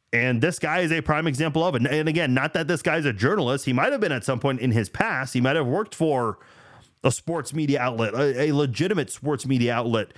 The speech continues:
Uh, but just because you were a journalist doesn't mean you are one with Deadspin. Um, i-, i-, it's just, you know, just admit you were wrong.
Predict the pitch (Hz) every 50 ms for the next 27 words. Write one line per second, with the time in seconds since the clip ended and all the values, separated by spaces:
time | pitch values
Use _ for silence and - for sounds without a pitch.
0 | - - - - - - - - - 117 120 120 117 117 110 110 143 143 - 120
1 | 127 120 202 240 - 220 175 220 214 185 156 165 147 110 123 160 190 196 175 139
2 | 120 98 - 131 175 220 196 135 120 117 - - 156 156 160 160 156 160 165 151
3 | 139 131 143 - - 139 143 180 190 139 123 113 110 113 110 107 117 120 120 113
4 | 98 - - _ _ - 104 101 101 98 110 139 170 156 - - - - 101 82
5 | 73 - - - - - - - - - - - - - - 92 98 98 98 95
6 | 92 90 90 87 82 78 - _ _ _ _ _ _ _ _ _ _ _ _ _
7 | _ _ _ _ _ - - 120 117 117 120 131 135 123 127 147 139 - - -
8 | 151 156 147 139 131 - - 143 147 139 151 180 185 190 147 127 117 107 - _
9 | _ _ _ _ _ _ _ _ _ - 415 - - 262 226 160 131 131 123 113
10 | 104 92 90 80 78 - -